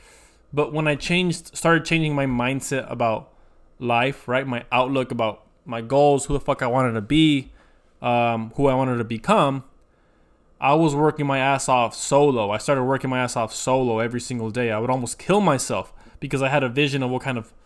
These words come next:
person I wanted to be, and that person wouldn't be a lazy player. So I,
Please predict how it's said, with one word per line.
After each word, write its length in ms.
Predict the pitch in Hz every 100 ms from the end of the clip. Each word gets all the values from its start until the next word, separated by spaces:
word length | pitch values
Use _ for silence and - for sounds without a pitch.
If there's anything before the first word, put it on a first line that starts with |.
| - -
person 420 | 190 214 - 139
I 80 | 131
wanted 240 | 123 123 117
to 80 |
be, 320 | 107 117 165 - - -
and 160 | 131 139
that 160 | 156
person 480 | - 180 - 120 117 - _ -
wouldn't 300 | 139 139 131
be 120 | 131
a 60 |
lazy 360 | 117 120 120 107
player. 540 | - - 117 101 - _ _ _ _
So 180 | - 123
I, 160 | 123